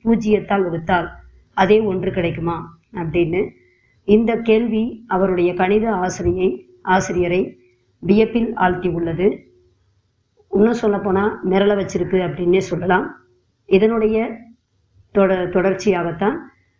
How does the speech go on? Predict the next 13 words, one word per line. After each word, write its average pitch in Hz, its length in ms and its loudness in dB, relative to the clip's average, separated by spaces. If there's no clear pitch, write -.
நமக்கு 196 720 0
அந்த 185 280 -2
இன்ஃபினிட்டி 196 840 0
என்று 175 400 -2
சொல்லப்படக்கூடிய, 180 760 -2
அந்த 180 280 -2
எண்ணை 180 340 0
பற்றிய, 180 680 -6
இன்ஃபினிட்டி 208 640 0
என்று 175 360 -6
சொல்லப்படக்கூடிய 170 600 -6
அந்த 202 400 0
அறிவியல் 185 560 -4